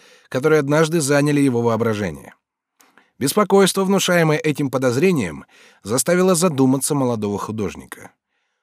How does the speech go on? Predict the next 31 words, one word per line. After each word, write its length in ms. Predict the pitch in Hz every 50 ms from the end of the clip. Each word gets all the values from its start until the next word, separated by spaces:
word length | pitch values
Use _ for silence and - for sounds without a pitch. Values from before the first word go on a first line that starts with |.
| _ _ _ _ _ _ _
Он 180 | - 127 165 190
был 140 | 196 214 180
принужден 520 | 190 202 202 202 190 165 175 208 208 165
признаться 520 | 165 180 180 160 160 185 190 170 - 175
самому 340 | 151 - 165 156 165 175 180
себе, 420 | 151 - - 151 151 156 180 180 143
что 200 | - - - 92
если 320 | 98 143 160 - - 165
бы 140 | 160 165 160
ему 200 | 160 156 170 156
пришлось 560 | - 147 156 139 - - 156 170 160 - -
расстаться 560 | 113 131 123 - - - 147 135 - - -
с 120 | 113 - -
Валентиной, 680 | 107 107 107 104 104 - - 127 135 156 165 175 175 _ _ _ _ _ _
то 140 | - - 143
забыть 500 | 139 147 151 151 156 180 190 147 - -
ее, 340 | 131 101 90 87 82 76 - _ _ _ _ -
так 180 | - - -
как 180 | - 117 104 98
забывает 480 | 98 110 110 117 120 107 98 95 - -
о 80 | 92
курортном 520 | - - 135 131 127 110 85 - - 85 82
знакомстве, 680 | 78 92 101 95 - 160 156 - - - 151 160 156 - _ - _ _ _ _
можно 320 | - 143 147 151 147 170 170
было 200 | 160 170 170 165
бы 100 | 165 160
далеко 400 | 156 151 156 139 - 147 156 175
не 120 | 190 196
в 60 | 185
трехдневный 540 | - 185 185 160 147 160 156 143 135 131 127
срок. 480 | - - 113 98 - - - - -